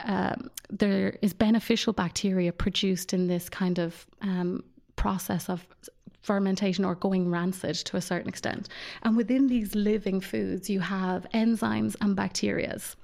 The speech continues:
which doesn't sound very good, but actually if you think about your microbiome, the gut microbiome that lives in your, well, all over your body and on your skin, but a lot of it is culminated in your digestive tract.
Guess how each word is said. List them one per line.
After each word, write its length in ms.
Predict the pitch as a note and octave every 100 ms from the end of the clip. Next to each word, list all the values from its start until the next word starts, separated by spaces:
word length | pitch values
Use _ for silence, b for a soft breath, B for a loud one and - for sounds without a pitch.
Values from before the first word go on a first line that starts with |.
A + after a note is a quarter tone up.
| B B B B
which 180 | A#3 -
doesn't 220 | D4+ C#4+
sound 320 | - G3 G#3
very 260 | G#3 B3+ C4+
good, 300 | C#4 D#4 -
but 100 | A3
actually 360 | A3 A#3 - A3+
if 80 | G#3
you 80 | G#3
think 380 | - G#3 - B B B B
about 360 | G#3 F#3+ F#3 -
your 100 | F#3+
microbiome, 840 | F#3 F#3+ F#3 F3+ F3+ F3+ F3+ F3
the 80 | F3
gut 300 | F3 F#3+ F3+
microbiome 680 | F#3 F3+ F#3 F3 - - F#3+
that 120 | F#3+
lives 360 | - F#3+ F#3 -
in 180 | F#3 F3+
your, 420 | F3+ F3+ F3+ F#3 -
well, 200 | F#3+ -
all 180 | G#3 A3
over 140 | G3+
your 100 | G3
body 280 | F3 F3+ F3+
and 100 | F3
on 100 | E3+
your 100 | F3
skin, 320 | - - F#3+
but 140 | F3+ F3+ - -
a 60 |
lot 240 | G3 G3 G#3
of 120 | G3
it 100 | F#3+
is 220 | F3+ F3
culminated 580 | - G#3 G3 F#3 F3+ F#3
in 200 | - F3+
your 280 | F3+ F3 F3+
digestive 580 | F3 F#3+ F#3 F#3 - -
tract. 460 | - - - -